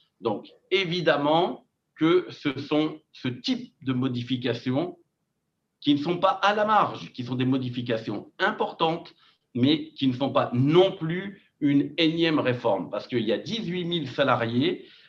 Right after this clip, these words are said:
euh, ben, vous avez vu, répartis sur l'ensemble des territoires.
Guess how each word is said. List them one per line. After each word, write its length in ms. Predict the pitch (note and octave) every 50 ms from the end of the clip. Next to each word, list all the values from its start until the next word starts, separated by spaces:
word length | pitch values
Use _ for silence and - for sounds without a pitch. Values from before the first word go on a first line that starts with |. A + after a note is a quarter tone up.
| _ - A2
euh, 1080 | A#2+ A2+ A2+ A2+ A2+ A2 A2 G#2+ G#2 G#2 G#2 G2+ G2+ G2 G2 G2 F#2 F#2 F2+ F2 F2+ E2+
ben, 160 | F2 G#2+ G#2
vous 140 | G#2 A2+ A2
avez 160 | G#2+ A2+ A#2
vu, 140 | D3+ F#3 F#3
répartis 540 | - C3+ D#3+ - - - - - - F3+ D#3
sur 180 | - B2+ A2
l'ensemble 480 | A#2 D#3+ F#3 F3+ - F#3+ F#3 E3+ D3+ C#3
des 160 | C3+ C3+ B2
territoires. 680 | B2+ C3 A#2 A#2+ A#2 A2+ A#2+ A#2+ C3+ D#3+ E3+ - -